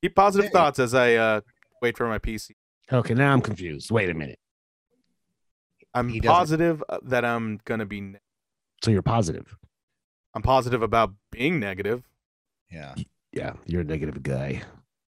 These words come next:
Speaker 1: I know,
Speaker 3: Kid,
Speaker 1: I
Speaker 3: I kid, I
Speaker 1: Hey,
Speaker 3: kid.
Speaker 1: listen, it's a f-, we're in a fucking wrestling podcast. Of course we're gonna be negative.
Speaker 3: True
Speaker 2: I
Speaker 3: that.
Speaker 2: think that, that it requires, uh, you know, that's, like, half of the, uh, requirement for this job. It's you have to be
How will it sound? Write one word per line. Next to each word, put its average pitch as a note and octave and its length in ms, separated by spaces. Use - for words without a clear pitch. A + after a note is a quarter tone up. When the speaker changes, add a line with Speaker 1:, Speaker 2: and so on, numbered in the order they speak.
Speaker 1:
I B2 220
know, G#2 120
Speaker 3:
Kid, C3+ 260
Speaker 1:
I G2+ 180
Speaker 3:
I G2+ 80
kid, A#2 480
I G#2 180
Speaker 1:
Hey, F#3 200
Speaker 3:
kid. F#2+ 80
Speaker 1:
listen, A2+ 400
it's - 120
a D3 60
f-, - 140
we're E3 200
in F#3+ 60
a D#3+ 100
fucking D#3 480
wrestling D3 380
podcast. G#2+ 760
Of - 60
course E3+ 220
we're B2 80
gonna A2 180
be G#2 120
negative. G2+ 480
Speaker 3:
True B2 140
Speaker 2:
I C3+ 40
Speaker 3:
that. B2+ 60
Speaker 2:
think D#3+ 160
that, C#3 300
that A#2 340
it A2 180
requires, G2 960
uh, D#2+ 560
you G#2 120
know, G2 80
that's, F#2 240
like, E2+ 140
half - 340
of F#2 200
the, F2+ 320
uh, F2 240
requirement G2+ 480
for - 80
this B2+ 140
job. C3 240
It's - 160
you G#2 40
have A2+ 200
to A2 60
be F#2+ 140